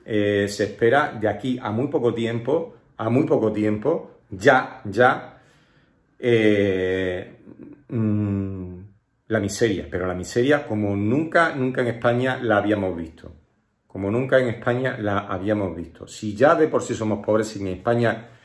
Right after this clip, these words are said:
nunca habíamos visto las colas del hambre, eso no es nada comparado con lo que va a, a llegar. Es decir, quieren cargarse por completo la clase media, pero por completo. Quieren hacernos completamente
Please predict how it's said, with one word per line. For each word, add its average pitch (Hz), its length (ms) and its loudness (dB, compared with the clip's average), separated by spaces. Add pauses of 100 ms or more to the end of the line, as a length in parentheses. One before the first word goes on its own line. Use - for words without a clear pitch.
(720)
nunca 156 360 6
habíamos 139 280 4
visto 127 220 2
las 117 140 4
colas 113 260 4
del 107 100 6
hambre, 147 480 4
eso 131 240 0
no 113 140 2
es 107 80 2
nada 147 360 4
comparado 117 600 4
con 107 100 2
lo 98 80 2
que 95 60 2
va 113 360 2
a, 92 280 -10
a 117 340 2
llegar. 92 460 -2
Es - 60 -20
decir, 98 300 -10
quieren 156 340 2
cargarse 123 920 0
por 98 180 -4
completo 101 600 -2
la 98 200 -4
clase 113 360 0
media, 82 380 -6 (840)
pero 110 180 4
por 95 160 2
completo. 95 640 -2 (580)
Quieren 123 280 2
hacernos 139 380 4
completamente 139 840 2